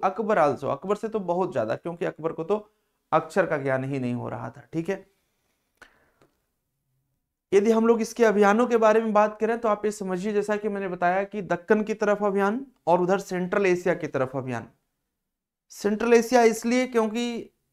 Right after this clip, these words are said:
सेंट्रल एशिया में especially जो बल्ख है, बदख्शा है, काबुल है, कांधार है, ये लोकेशन चाहिए होगी,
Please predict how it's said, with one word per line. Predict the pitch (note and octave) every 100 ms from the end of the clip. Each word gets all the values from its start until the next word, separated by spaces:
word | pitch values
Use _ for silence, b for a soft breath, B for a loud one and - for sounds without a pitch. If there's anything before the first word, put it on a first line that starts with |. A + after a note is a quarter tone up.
| _
सेंट्रल | - G3+ G#3+ A3
एशिया | G#3+ A#3
में | A3+ A#3 A3 -
especially | F3+ G#3+ G#3 A3 A3+ G3
जो | G#3+ G#3+ - D#3+
बल्ख | F3 A3 G#3+ G3
है, | G3+
बदख्शा | F#3+ G3 G3+ G3+ - G3+
है, | G3 G3
काबुल | F#3 F#3 G3+ G#3
है, | G3 F#3+ F#3+ - _
कांधार | E3 F#3 G3 G3 G3
है, | F#3+
ये | F#3+ G#3
लोकेशन | G#3 G#3 G#3+ A3
चाहिए | G#3 F#3+ G#3
होगी, | A3 G#3 A3+